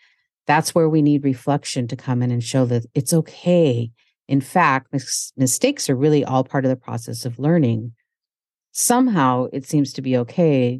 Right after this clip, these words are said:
when kids fall and they get right back up again and we encourage them. But when we fall, we don't always necessarily encourage ourselves to get back up again or even hear that from others. So if you're particularly bothered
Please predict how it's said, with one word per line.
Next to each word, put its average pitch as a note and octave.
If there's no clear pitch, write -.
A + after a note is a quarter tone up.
when C3
kids F3+
fall B2+
and B2+
they C3
get C3+
right D3+
back D#3
up G3+
again C#3
and C3
we C#3
encourage G3
them. B2+
But E3+
when D#3+
we A3
fall, C3
we F3+
don't D#4
always G#3
necessarily F#3
encourage F#3
ourselves B2+
to -
get -
back C3
up D3
again C3+
or B2+
even C3
hear C#3
that B2
from B2+
others. B2
So -
if F#3
you're C#4
particularly C4+
bothered C#3